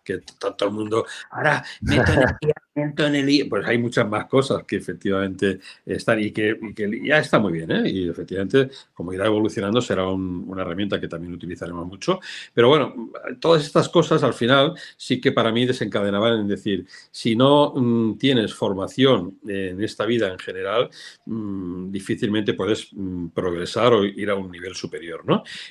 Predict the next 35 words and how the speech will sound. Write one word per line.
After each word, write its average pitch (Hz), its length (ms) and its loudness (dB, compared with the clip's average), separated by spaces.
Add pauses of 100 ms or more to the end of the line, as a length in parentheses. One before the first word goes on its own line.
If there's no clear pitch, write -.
Y 107 120 2
al 107 100 4
final 147 400 4
me 127 100 4
permitía 101 480 2
la 131 80 6
licencia 120 460 2
de 107 60 6
decir, 101 220 -2
para 98 140 -4
los 92 200 -4
más 135 160 2
guays 135 380 4 (140)
de, 95 460 -4 (260)
de 95 220 2
esta 104 260 0
comunidad 104 600 2 (260)
que 92 340 0
viene, 107 580 2
vengo 107 220 0
arrastrando 113 480 2
en 95 100 -4
esos 98 420 -4
muchos 98 460 -4
años 123 340 2 (320)
de 92 180 0
carrera 95 360 2
profesional, 107 680 2 (340)
eh, 98 440 0
vamos 104 260 2
a 92 100 0
crear 98 320 4
un, 98 360 0
un 90 100 -8
mastermind 104 680 0